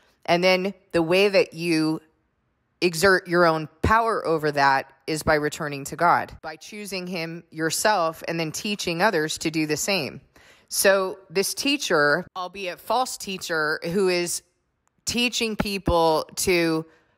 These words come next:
place their hope and faith in man, in politicians, is quite frankly causing his own grief. If he just taught the people correctly and understood the word of God correctly,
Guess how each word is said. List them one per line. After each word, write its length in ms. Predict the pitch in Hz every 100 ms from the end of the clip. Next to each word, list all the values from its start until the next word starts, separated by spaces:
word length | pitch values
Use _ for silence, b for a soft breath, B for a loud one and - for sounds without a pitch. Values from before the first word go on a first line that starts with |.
| b _
place 320 | - 220 214
their 160 | - 175
hope 300 | 185 208 202
and 120 | 165
faith 520 | - 208 165 170 - - _ _
in 220 | 190 185
man, 440 | 202 233 202 247 269
in 160 | 185 180
politicians, 1080 | 208 196 175 - 240 - 147 160 214 - -
is 160 | 220 -
quite 320 | - 277 -
frankly 380 | 233 277 214 190
causing 440 | 208 220 214 214
his 220 | 208 190
own 220 | 190 190
grief. 560 | 170 185 240 110 - - _
If 140 | 202 220
he 80 |
just 320 | 202 240 262 - -
taught 360 | - 247 -
the 80 | 190
people 400 | - 233 - 208
correctly 880 | - 180 170 190 - 175 160 170 - -
and 100 | 185
understood 540 | 196 208 185 - 208 190
the 80 | 180
word 180 | 185
of 100 | 175
God 300 | 160 202 269
correctly, 720 | - 185 156 160 180 175 220